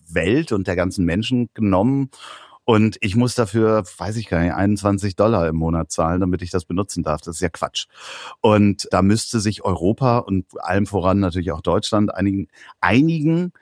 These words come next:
dass wir so eine Infrastruktur den Menschen zur Verfügung stellen. Damit es auch sich nicht nur einfach Menschen leisten können, die, die gerade jetzt einundzwanzig Dollar übrig haben. Also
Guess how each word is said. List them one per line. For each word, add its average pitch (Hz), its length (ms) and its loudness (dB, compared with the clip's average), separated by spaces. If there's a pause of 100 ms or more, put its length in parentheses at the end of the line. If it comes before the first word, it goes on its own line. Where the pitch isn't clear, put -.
dass - 280 -4
wir 123 120 2
so 113 120 2
eine 104 180 -2
Infrastruktur 104 720 -2
den 98 140 2
Menschen 120 280 -2
zur - 140 -6
Verfügung 78 420 -10
stellen. - 400 -14 (580)
Damit 107 360 4
es 151 160 2
auch - 240 0
sich 104 260 0
nicht 117 240 2
nur 120 180 4
einfach 107 280 0
Menschen 104 360 0
leisten 95 380 0
können, 113 400 2
die, 110 480 0
die 113 160 -4
gerade 107 320 2
jetzt 107 320 0
einundzwanzig 107 640 0
Dollar 107 300 4
übrig 123 340 0
haben. 78 280 0
Also 87 260 -2